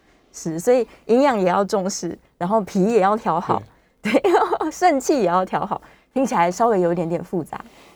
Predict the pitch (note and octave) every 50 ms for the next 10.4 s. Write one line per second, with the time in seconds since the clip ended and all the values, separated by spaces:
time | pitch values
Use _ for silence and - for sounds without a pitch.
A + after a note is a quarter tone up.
0 | _ _ - F3 D3+ D#3 - D4+ F#4 F4+ F#4+ F#4 F#4 F4 C#4 A3 G#3+ A#3+ C4+ A3+
1 | A#3 G#3+ A3+ - C4+ A3+ G#3+ - F3 F3 G3 G#3 F#3+ F3 - D#3+ D#3 E3 - -
2 | B3 G3+ D#3+ F3+ - F3+ E3 F#3+ F3+ G3 D#3+ D3+ D3+ F3 - C#4+ C4+ C#4 C4+ C4
3 | C4 B3 A#3+ A3+ G#3+ A3 A3 - A#3 G#3+ G#3+ F#3 E3 E3 F#3+ G#3 G3+ G3+ F3+ -
4 | - - _ _ _ _ - F#3+ G3 A3+ A3 - A3 G#3+ G3+ C4 F#3 G3 G3 A3+
5 | A3+ A#3+ A#3 A#3+ - B3+ F#3 - E3+ - F3+ E3+ E3 D3+ C#3+ C#3+ C#3 - - -
6 | C#3 C#3+ - - - A#2+ F2+ - - - G#3 G#3 G#3 G3+ - - F#3 E3+ - -
7 | F3 D3+ C#3+ C3+ C3+ C#3 - - - F3 E3+ - - B2 G#2+ A#2 D3+ C#3+ B2 -
8 | A2 F2+ F#2+ G2+ G2 F2 - _ _ _ _ _ _ _ _ _ _ _ - -
9 | G#3 D#3 F#3+ E3 F3 F#3+ F#3+ - - C3+ C3+ C#3 D#3 F#3+ G3 D#3+ C#3+ - B2 C3+
10 | E3 D#3 C#3 E3 C#3+ B2 A2 F#2